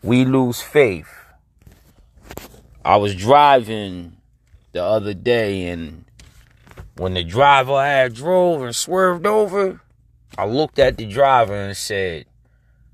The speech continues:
"Man, I have to be extra careful of this driver right here." Even though the driver had recaptured their poise and was driving correctly after the first swerve,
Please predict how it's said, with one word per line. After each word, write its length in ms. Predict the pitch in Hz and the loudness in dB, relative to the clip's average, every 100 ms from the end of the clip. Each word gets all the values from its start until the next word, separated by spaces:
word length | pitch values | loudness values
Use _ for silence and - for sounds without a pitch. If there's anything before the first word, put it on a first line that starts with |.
| _ - | _ -18
"Man, 240 | 82 90 | -10 -2
I 100 | 104 | 0
have 240 | 110 95 - | 2 0 -4
to 80 | 87 | -12
be 400 | 87 85 85 - _ - | -12 -12 -16 -20 _ 2
extra 480 | 139 - - 135 | 2 2 -6 -10
careful 840 | 131 - 151 135 113 - 98 92 - | -10 -2 2 2 0 -6 -8 -8 -8
of 160 | 98 101 | -6 -6
this 180 | 101 90 | -8 -10
driver 540 | 92 107 98 90 90 | -4 0 0 0 -4
right 320 | 92 87 92 | -2 -2 -2
here." 300 | 101 92 80 - _ - - - | -4 -6 -6 -12 _ -20 -20 -2
Even 400 | 185 214 202 214 | 0 0 -2 0
though 160 | 214 185 | 0 0
the 100 | 139 | -4
driver 640 | 117 180 196 185 170 160 | -2 2 2 0 0 0
had 500 | 156 147 139 123 - _ - - _ | 2 2 2 2 -4 _ -20 -20 _
recaptured 1080 | - 160 180 - 185 180 156 - 147 135 101 - - | -8 -6 -8 0 4 4 2 -4 -4 -4 -6 -18 -10
their 280 | - 143 135 | 0 2 0
poise 840 | - 190 185 160 107 80 - - | -2 2 4 4 0 -6 -12 -14
and 240 | - 113 110 | -6 -4 -4
was 240 | 101 90 | -6 -4
driving 520 | 104 139 143 131 131 | 0 2 4 2 -2
correctly 760 | - 127 113 160 165 110 110 98 | -4 -2 2 2 0 -6 -6 -2
after 340 | 110 107 82 | -2 -4 -8
the 140 | 80 101 | -12 -12
first 460 | - 139 120 - | -4 0 0 -4
swerve, 640 | - 135 147 113 90 78 | -4 2 4 2 -2 -8